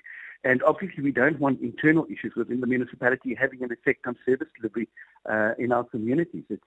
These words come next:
just unacceptable. And, uh, <clears throat> and we said from the beginning there's gonna be a zero tolerance stance against corruption in, in the, in the city. Um, and, um, you know, we've long heard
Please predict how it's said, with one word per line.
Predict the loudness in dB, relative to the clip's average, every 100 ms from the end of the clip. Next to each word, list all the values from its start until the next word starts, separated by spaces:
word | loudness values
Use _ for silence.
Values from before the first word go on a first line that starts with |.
| -8
just | -8 -2
unacceptable. | 2 2 -2 -6 -6 -6 -6 -6 -8 -18 -18 -14 -4
And, | -2 2
uh, | 6 6 4 2
<clears throat> | 2
and | 4 2 2 0 0 -4
we | -6 0
said | 0 0
from | -2
the | -2
beginning | -2 -2 0
there's | -2 -2
gonna | -4
be | -2 -2
a | -4 -4
zero | -2 -4 -6
tolerance | -6 -6 -8 -8
stance | -4 -4 -6 _ _ -12
against | -2 0 0 -4
corruption | -2 -2 -2 -2 -2
in, | -2 -4
in | -4 -6
the, | -8 -10 -8 -6
in | -4
the | -4
city. | -6 -6 -10 -10 -16 -18 -8
Um, | 2 4 4 2 0
and, | 0 2 2 2
um, | 2 2 -2
you | 0
know, | 2
we've | 2 0
long | 2 4 4
heard | 4 2 2